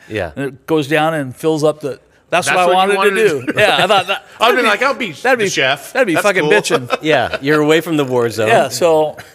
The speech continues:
Speaker 2: that's what I was supposed to do. And then when in boot camp,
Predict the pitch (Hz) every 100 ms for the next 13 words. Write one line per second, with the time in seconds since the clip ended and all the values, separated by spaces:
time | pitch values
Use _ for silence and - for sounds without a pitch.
0 | 151 180 220 196 175 156 - 185 190 -
1 | 143 120 135 147 _ _ _ _ 131 135
2 | 135 127 127 120 - _ 135 156 151 127
3 | - 143 139 143 135 196 - 156 160